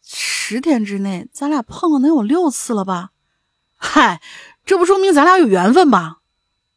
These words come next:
？”“嗯，其实我有点怀疑你是故意的。”“呃，没有，绝对没有，你，你别多想啊。”“行吧，希望你啊，不要骗我。”“哎，那当然了。”之后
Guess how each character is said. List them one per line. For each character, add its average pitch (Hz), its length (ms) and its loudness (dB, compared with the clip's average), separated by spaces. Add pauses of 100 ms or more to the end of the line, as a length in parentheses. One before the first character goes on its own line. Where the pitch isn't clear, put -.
(300)
？”“嗯， 370 220 -14 (120)
其 - 300 -6
实 392 200 -4
我 330 180 0
有 415 60 -2
点 294 160 0
怀 208 260 -6
疑 392 40 -4 (100)
你 202 80 -2
是 220 120 -8
故 339 300 -6
意 415 40 -6 (240)
的。 180 220 -6 (260)
”“呃， 269 160 0
没 208 320 4
有， - 180 -4 (200)
绝 - 320 -6
对 214 160 2
没 165 140 -4
有， - 180 -12
你， 170 180 -8
你 170 200 -6
别 185 140 0
多 254 120 4
想 208 140 -2
啊。 160 200 -10 (1160)
”“行 226 500 -6
吧， 214 320 -8 (280)
希 - 300 -10
望 220 220 -2
你 160 120 -8
啊， 175 280 -8
不 208 60 -10
要 247 120 -2
骗 285 360 -2
我。 - 260 -10 (140)
”“哎， - 300 -12
那 180 260 -4
当 202 180 0
然 165 180 -2
了。” 196 280 -4 (1800)
之 277 140 0
后 285 260 2